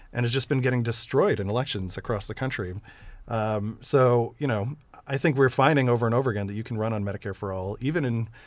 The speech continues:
kind of working class, more centrist. It, it's not an issue that polls, that, um, is like a left-right issue all the time.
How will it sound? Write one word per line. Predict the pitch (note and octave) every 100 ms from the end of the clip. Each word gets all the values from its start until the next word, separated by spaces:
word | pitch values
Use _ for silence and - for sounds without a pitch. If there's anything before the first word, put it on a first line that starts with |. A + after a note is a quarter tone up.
| - _
kind | - C3+
of | A2
working | A#2+ A#2+ B2+
class, | - A2 A2 - - -
more | B2 A2+ A2+
centrist. | A#2+ A#2+ A#2 A#2 - - B2 - - -
It, | C#3+ D3+
it's | C3+ -
not | D3 F3 F#3
an | D3
issue | D#3 D3 C3+
that | A#2+ -
polls, | - C3 B2+ C3 B2+ - - -
that, | B2+ A#2 B2+
um, | A#2 G#2+ G#2 G#2 - - _ -
is | C3+ B2
like | A#2+
a |
left-right | A2 A#2 A#2 A2+ A2+ -
issue | C#3 - D#3 E3 F3+
all | D3
the | D#3
time. | F3 E3+ F3